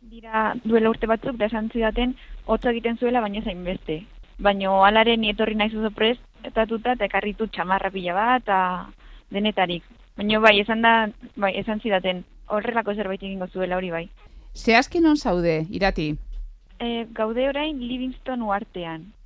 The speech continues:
Speaker 2: Eta esaiguzu?
Speaker 1: Dagoela justo Antartikako penintsulako puntan.
Speaker 2: Eta nolako irla da?
Speaker 1: Dago batez ere, e, dago, e, glaziarrez eta mendi altuez, e, beteta, baina justo iskinetan, udara denean hemen,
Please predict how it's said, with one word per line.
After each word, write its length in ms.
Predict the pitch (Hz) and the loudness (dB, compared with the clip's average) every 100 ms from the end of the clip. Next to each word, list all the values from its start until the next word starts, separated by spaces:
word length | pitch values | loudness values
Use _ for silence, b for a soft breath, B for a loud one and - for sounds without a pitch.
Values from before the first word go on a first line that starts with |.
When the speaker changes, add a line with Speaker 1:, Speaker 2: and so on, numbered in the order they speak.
| - - - - - - | -20 -20 -20 -20 -14 -8
Speaker 2:
Eta 180 | 190 202 | 0 0
esaiguzu? 460 | 196 220 214 226 | 2 2 2 2
Speaker 1:
Dagoela 200 | 233 247 | 2 2
justo 220 | 247 269 240 | 0 -4 -6
Antartikako 580 | 220 240 254 247 247 | -4 -6 -6 -6 -4
penintsulako 840 | 240 254 254 254 262 254 247 277 269 | -2 -2 -2 -4 -4 -2 0 0 -2
puntan. 480 | 226 208 170 170 - _ - - - | -4 -8 -8 -12 -16 _ -20 -12 -4
Speaker 2:
Eta 200 | 190 190 | 2 4
nolako 420 | 196 214 214 190 | 6 4 4 0
irla 240 | 170 170 | 2 2
da? 160 | 165 262 - - - - - - - | 4 2 0 -12 -20 -20 -20 -20 -6
Speaker 1:
Dago 380 | 226 226 254 262 | -2 0 0 0
batez 340 | 254 269 269 285 | -4 -4 -4 -4
ere, 400 | 262 254 254 - - - | -2 -2 -2 -8 -18 -10
e, 400 | 220 208 202 202 190 | -6 -4 -4 -6 -6
dago, 380 | 196 208 226 220 - - | -6 -4 -8 -10 -18 -14
e, 220 | - 196 185 | -10 -8 -4
glaziarrez 520 | 202 - 233 240 233 | -4 -2 -4 -4 -6
eta 380 | 214 208 202 196 - | -8 -4 -4 -4 -6
mendi 280 | 208 214 226 | -6 -4 -4
altuez, 380 | 220 220 220 - - - | -4 -6 -8 -10 -20 -16
e, 320 | 208 196 190 185 208 - | -10 -8 -8 -12 -16 -12
beteta, 460 | 214 220 262 240 - b b | -8 -6 -4 -4 -6 b b
baina 180 | 220 214 | -6 -6
justo 360 | - 247 - 226 | -6 -10 -8 -10
iskinetan, 680 | - 226 226 233 247 254 285 - b b | -10 -10 -8 -2 -2 -2 -8 -14 b b
udara 320 | 214 214 226 233 | -6 -2 0 0
denean 300 | 240 240 240 | -2 -4 -4
hemen, 340 | 240 262 277 | -4 -4 -6